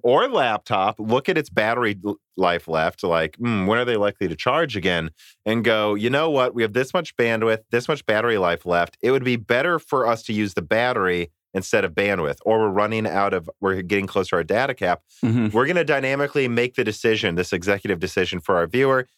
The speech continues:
Speaker 1: that they would rather use more battery right now than bandwidth. And all of this stuff leads to less bandwidth overall being used, less energy being used, and a better image quality. And again, these are just the things I'm coming up with. A lot of sources emphasize to me,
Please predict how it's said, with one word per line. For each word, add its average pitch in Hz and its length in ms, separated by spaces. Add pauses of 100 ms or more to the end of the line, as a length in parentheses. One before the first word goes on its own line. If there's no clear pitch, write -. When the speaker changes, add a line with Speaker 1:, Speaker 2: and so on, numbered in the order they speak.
(300)
Speaker 1:
that 110 360
they 113 240
would 123 180
rather 113 640
use 104 360
more 101 160
battery 92 480
right 85 280
now 85 260
than 80 220
bandwidth. 78 640
And 110 340 (360)
all 127 220
of 233 80
this 214 160
stuff 156 320
leads 120 340
to 117 180
less 101 240
bandwidth 107 440
overall 98 460
being 90 280
used, 90 440 (320)
less 95 220
energy 110 440
being 95 240
used, 92 240
and 101 160
a 101 60
better 95 320
image 98 380
quality. 95 400
And 139 80
again, 135 220
these 139 180
are 175 100
just 151 240
the 156 80
things 127 500 (280)
I'm 104 100
coming 123 260
up 165 200
with. 135 180
A 104 80
lot 120 260
of 165 80
sources 131 460
emphasize 107 680
to - 80
me, 87 280